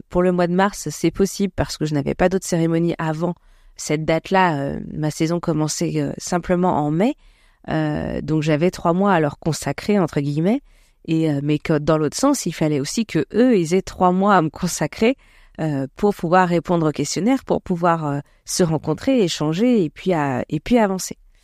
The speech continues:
Donc, euh, donc le contrat, euh, le contrat est passé, le contrat était ok pour tout le monde et puis, euh, et puis on a pu ainsi, euh, avancer ensemble, euh, sur cette cérémonie. Alors en effet, euh, les aléas de la vie ont fait qu'il y a eu des moments plus difficiles et, euh,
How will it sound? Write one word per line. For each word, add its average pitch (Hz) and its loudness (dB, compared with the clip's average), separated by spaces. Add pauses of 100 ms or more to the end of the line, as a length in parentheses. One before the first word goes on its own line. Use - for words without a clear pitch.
(440)
Donc, 180 0
euh, 160 4
donc 165 -2
le - -4
contrat, 220 -2
euh, 156 0
le - -4
contrat 254 0
est 214 2
passé, 156 0
le 247 4
contrat 196 0
était 175 -2
ok 165 0
pour - -10
tout - -6
le 156 0
monde 226 4
et 156 0
puis, 190 0
euh, 147 0 (200)
et 147 -4
puis - -2
on 190 2
a 156 2
pu - -2
ainsi, 214 0
euh, 170 2 (520)
avancer 202 2
ensemble, 208 2
euh, 165 -4 (220)
sur 175 -2
cette - -2
cérémonie. 170 -2
Alors 147 -6
en 156 -4
effet, 208 2
euh, 160 -2 (420)
les 160 0
aléas 190 4
de 170 0
la 170 2
vie 196 2
ont 180 0
fait 175 -2
qu'il 180 -2
y 160 0
a 151 0
eu 147 -2
des 151 -2
moments 165 0
plus - -6
difficiles 180 -2
et, 165 2
euh, 156 0